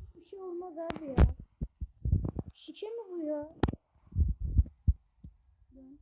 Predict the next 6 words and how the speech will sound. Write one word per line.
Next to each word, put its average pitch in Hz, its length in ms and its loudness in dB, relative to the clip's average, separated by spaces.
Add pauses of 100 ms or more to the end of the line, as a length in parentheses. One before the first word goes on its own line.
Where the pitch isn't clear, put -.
(1200)
At. - 320 12 (760)
Hadi 330 200 -4
oğlum. 339 360 2 (760)
Var 359 140 2
oğlum. 381 420 0 (680)
Allah'ım. 508 720 10